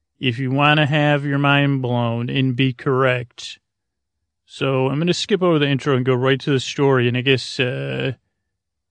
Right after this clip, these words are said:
I don't think you'll have trouble figuring out what story it is. It's, uh, from a couple, from a while back. Uh, here's another one. Uh, uh, "I hope you fall asleep. I'm glad you're here. All right, let's move on. Hey, okay,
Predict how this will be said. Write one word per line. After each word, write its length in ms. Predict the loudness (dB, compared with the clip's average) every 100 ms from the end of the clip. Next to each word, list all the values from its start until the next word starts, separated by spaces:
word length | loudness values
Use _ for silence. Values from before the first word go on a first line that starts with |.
| _
I 140 | -6 -6
don't 340 | -2 -2 -2
think 220 | -2 0
you'll 120 | 2 2
have 120 | 2
trouble 300 | 0 0 0
figuring 400 | -2 -2 0 2
out 140 | 0
what 100 | -2
story 400 | -4 -2 0 0
it 80 | 0
is. 240 | -2 -2
It's, 180 | -4 -2
uh, 160 | -2 -2
from 240 | -4 -4
a 60 | -2
couple, 480 | -2 -2 -2 -2 -6
from 260 | -6 -2
a 80 | 0
while 340 | 2 2 2
back. 720 | 2 2 2 0 -4 -10 -20 _ _ _ _ _ _ _ _ _ _
Uh, 200 | -10 -6
here's 400 | -2 0 0 -2
another 480 | -2 0 0 0 0
one. 520 | -2 -6 -6 -8 -10 -10
Uh, 420 | -12 -12 -12 -12 -16 _ _ _ _ _ _ _ _ -2
uh, 520 | 0 2 0 0 0
"I 60 | 2
hope 200 | 2 0
you 80 |
fall 280 | 0 2 2
asleep. 260 | 2 -2 0
I'm 120 | 0
glad 380 | 2 4 4 2
you're 100 | 0
here. 300 | 4 4 4
All 160 | 4
right, 160 | 4 2
let's 300 | 0 -2 0
move 200 | -2 2
on. 260 | 2 2 0
Hey, 300 | 2 4 4
okay, 680 | 2 0 0 2 0 -2